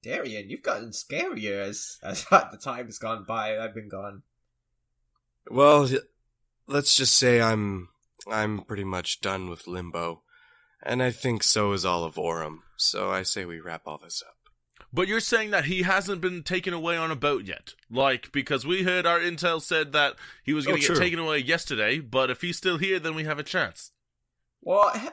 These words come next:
Speaker 1: heck if I know. I've just been captured. He was here yesterday, or however long I've been gone. Or, uh, however long I've been out. I've, I've been having the worst couple days.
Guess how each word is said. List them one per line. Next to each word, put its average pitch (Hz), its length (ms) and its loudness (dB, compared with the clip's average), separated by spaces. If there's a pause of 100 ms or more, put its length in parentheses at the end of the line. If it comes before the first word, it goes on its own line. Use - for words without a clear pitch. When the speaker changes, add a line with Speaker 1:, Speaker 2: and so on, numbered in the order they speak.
(200)
Speaker 1:
heck 427 260 -10
if - 140 -8
I 403 240 2
know. 139 280 0
I've 320 220 2
just 339 180 -14
been 233 160 -8
captured. - 560 -4
He 160 100 -14
was 202 160 -6
here 359 160 -4
yesterday, 113 680 -4
or 117 80 -4
however 139 320 0
long 127 300 -4
I've 98 120 -6
been 87 180 -14
gone. 101 420 -12 (240)
Or, 120 260 -2
uh, 135 180 2 (140)
however 143 360 -2
long 139 260 -8
I've 107 100 -6
been - 160 -10
out. 170 260 -8 (220)
I've, 202 180 -6 (640)
I've - 140 -10
been 135 220 -10 (340)
having 160 280 -16
the 165 80 -10
worst 165 580 -6 (180)
couple 185 280 -4
days. - 720 -2